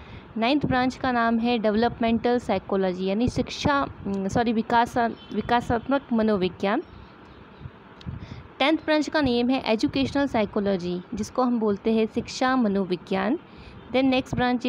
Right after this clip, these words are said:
is निदानात्मक मनोविज्ञान यानी डायग्नोस्टिक साइकोलॉजी और इसको अपन क्लिनिकल साइकोलॉजी भी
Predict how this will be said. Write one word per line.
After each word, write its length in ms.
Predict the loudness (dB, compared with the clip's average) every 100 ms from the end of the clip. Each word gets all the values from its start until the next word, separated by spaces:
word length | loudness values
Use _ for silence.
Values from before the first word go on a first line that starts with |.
| -2
is 140 | -4 -16 -20 -4 0
निदानात्मक 720 | 4 4 4 0 0 0 2
मनोविज्ञान 760 | 2 2 0 -4 -2 0 0 0
यानी 280 | 2 2 2
डायग्नोस्टिक 680 | 0 0 -2 -4 -4 -6 -6 -18 -8 -2
साइकोलॉजी 600 | 0 2 2 2 2 2
और 100 | 2
इसको 320 | 0 -2 0
अपन 200 | 0 0
क्लिनिकल 480 | 2 4 4 2 2
साइकोलॉजी 600 | 0 0 2 2 2 0
भी 200 | 0